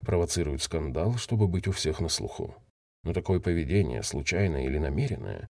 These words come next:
может привести к обратному эффекту – оттоку клиентов и партнёров,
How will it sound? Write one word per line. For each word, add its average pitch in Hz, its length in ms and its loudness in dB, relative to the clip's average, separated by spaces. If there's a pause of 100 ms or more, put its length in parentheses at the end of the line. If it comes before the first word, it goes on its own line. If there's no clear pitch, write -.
(120)
может 156 300 0
привести 135 420 -2
к - 80 -2
обратному 104 480 4
эффекту – - 460 -2 (240)
оттоку 135 560 -2
клиентов 92 580 2
и - 40 -2
партнёров, 58 600 -6